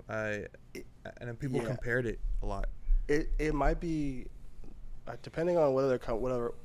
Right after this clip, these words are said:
Speaker 2: comes out. But right now,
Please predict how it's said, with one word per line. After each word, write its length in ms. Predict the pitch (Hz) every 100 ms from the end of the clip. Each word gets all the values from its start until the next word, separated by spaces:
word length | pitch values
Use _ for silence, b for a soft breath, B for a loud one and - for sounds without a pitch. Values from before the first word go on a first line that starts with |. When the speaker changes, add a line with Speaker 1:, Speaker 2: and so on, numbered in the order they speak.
| - - -
Speaker 2:
comes 260 | 127 113 -
out. 280 | 110 95 - B B B B B -
But 60 | 135
right 240 | 139 175
now, 480 | 143 139 113 107 110